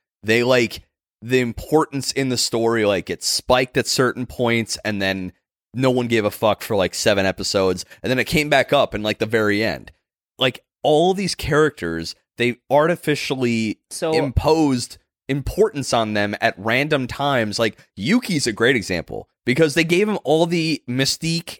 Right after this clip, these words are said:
Speaker 1: and the importance at the beginning, and then he didn't do shit at all until, like, episode, like, fifteen, and he became important again, and the only, and the only time in the middle he had any importance when he was seeing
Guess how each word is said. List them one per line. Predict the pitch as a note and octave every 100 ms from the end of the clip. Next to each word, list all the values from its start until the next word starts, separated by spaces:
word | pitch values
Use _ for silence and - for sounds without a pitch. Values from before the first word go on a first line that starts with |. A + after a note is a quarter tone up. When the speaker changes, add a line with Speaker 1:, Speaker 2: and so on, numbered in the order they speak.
| -
Speaker 1:
and | A#2 A#2
the | A2
importance | G2 - D#3 B2 B2+
at |
the | -
beginning, | F#2+ G#2 F#2+ D2+ D#2 - _ _
and | A#2+
then | C3+ B2+ A#2 - _
he | C3
didn't | G3+ D#3 A2
do | C#3+ D#3
shit | - A#2+ F#2 - _ _ _ _
at | B2+ -
all | C#3 C3+
until, | A#2 B2
like, | A2 -
episode, | - - B2+
like, | G#2 F#2
fifteen, | - A#2 - G2 G#2+ C#3 - _
and | A2
he | A#2
became | B2+ B2+ - D#3
important | C#3+ - F#3 G3 D3
again, | A#2 G#2+
and | G#2
the | A#2
only, | C#3 C#3 -
and | C3 C3+
the | C3+
only | D#3+ E3+
time | D3+ - C#3 C#3
in | B2
the | G#2+
middle | G2 A2+ D3 F3 _ -
he | A#2+
had | C3 B2+
any | B2+
importance | A#2 - B2+ B2 F3+ E3+ - _
when | - A2
he | C#3
was | C3 A2
seeing | - - D#3+ E3+ C3+ A#2+ A#2